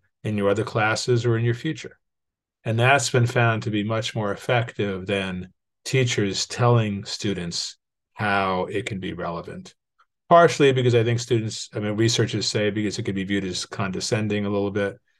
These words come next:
Uh, but this ide-, idea of self-generation, and, and I think it's, you know, you, we, again, the idea of students self, you know, creating meaning for themselves,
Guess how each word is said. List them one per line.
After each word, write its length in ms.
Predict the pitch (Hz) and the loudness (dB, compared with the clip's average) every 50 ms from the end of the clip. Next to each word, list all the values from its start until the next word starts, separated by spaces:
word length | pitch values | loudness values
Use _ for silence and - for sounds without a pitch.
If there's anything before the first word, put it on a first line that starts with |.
| _ _ _ _ _ _ _ - | _ _ _ _ _ _ _ -6
Uh, 320 | 113 101 98 95 92 101 - _ _ _ _ _ _ _ _ _ _ _ | -4 -2 -2 -2 -4 -6 -10 _ _ _ _ _ _ _ _ _ _ _
but 100 | - 113 | -4 -4
this 120 | 107 - 120 | 0 2 4
ide-, 340 | 113 113 113 117 113 113 | 4 4 4 2 0 0
idea 280 | - 107 113 117 117 104 | 0 0 2 2 2 2
of 80 | 95 - | 0 -2
self-generation, 920 | - - 123 113 107 104 - - 104 98 98 101 104 107 - 151 156 185 | -2 -2 0 0 0 -2 -2 -4 -4 -2 -2 -2 -2 -2 -2 0 2 2
and, 80 | 220 | 2
and 140 | 233 277 247 | 2 2 2
I 80 | 247 220 | 2 2
think 180 | - 254 196 | 4 2 2
it's, 180 | 156 123 - - _ _ _ _ _ _ _ _ _ _ _ _ _ _ _ _ - | 2 2 0 -6 _ _ _ _ _ _ _ _ _ _ _ _ _ _ _ _ -2
you 80 | 180 160 | 0 0
know, 80 | 147 | 2
you, 180 | 143 143 147 147 | 2 0 -2 -2
we, 180 | 147 147 131 | -4 -4 -6
again, 420 | 120 117 147 143 135 151 147 135 123 | -4 -2 -2 2 4 4 4 4 4
the 140 | 120 120 117 | 4 4 4
idea 460 | 117 117 117 123 123 123 123 123 110 | 4 2 2 4 4 4 4 4 2
of 300 | 110 110 107 107 104 - | -2 -4 -4 -4 -6 -8
students 460 | - - 131 123 117 117 110 104 - | -6 -2 0 2 2 2 0 -4 -6
self, 360 | - - 120 113 110 107 - | -4 -2 -2 0 -2 -2 -2
you 100 | 156 123 | -4 -4
know, 100 | 110 107 | -4 -4
creating 500 | 107 - - 127 113 110 107 107 107 107 | -6 -4 -2 0 0 2 2 0 -2 -2
meaning 320 | 104 104 107 104 104 101 - | -2 -2 -2 -2 -4 -4 -4
for 140 | - 101 | -4 -4
themselves, 680 | 95 92 90 - - 104 92 82 85 87 - - - | -4 -4 -4 -4 -2 -2 -4 -6 -8 -12 -16 -18 -20